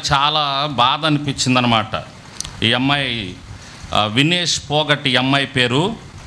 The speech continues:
ఆ, ప్యారిస్లో ఒలింపిక్స్ జరుగుతున్నాయి ఇప్పుడు.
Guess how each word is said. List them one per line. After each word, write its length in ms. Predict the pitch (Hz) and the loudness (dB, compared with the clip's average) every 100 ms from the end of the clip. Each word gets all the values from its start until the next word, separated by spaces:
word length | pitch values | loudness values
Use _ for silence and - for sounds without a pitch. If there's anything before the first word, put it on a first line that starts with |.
| - - - - | -16 -14 -2 0
ఆ, 140 | 110 | 0
ప్యారిస్లో 760 | 113 143 147 180 185 - 180 | 0 0 0 -2 -8 -4 -2
ఒలింపిక్స్ 580 | 190 151 175 190 160 - | 2 2 2 0 -2 -4
జరుగుతున్నాయి 580 | 147 156 147 147 147 143 | 0 0 0 0 2 2
ఇప్పుడు. 340 | 135 127 98 | 2 -2 -2